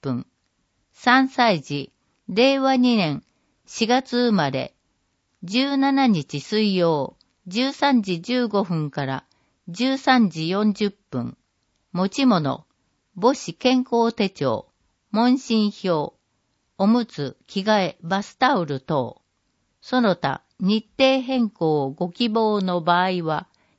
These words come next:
事前にご連絡ください。感染症にかかっている、またはその疑いがある場合は、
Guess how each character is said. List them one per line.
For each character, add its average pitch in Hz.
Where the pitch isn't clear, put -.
事 180
前 233
に 214
ご 202
連 220
絡 196
く 170
だ 160
さ 139
い。 127
感 254
染 247
症 233
に 220
か 202
か 214
っ 214
て 147
い 135
る、 127
ま 202
た 170
は -
そ -
の 226
疑 240
い 233
が 226
あ 226
る 165
場 175
合 196
は、 165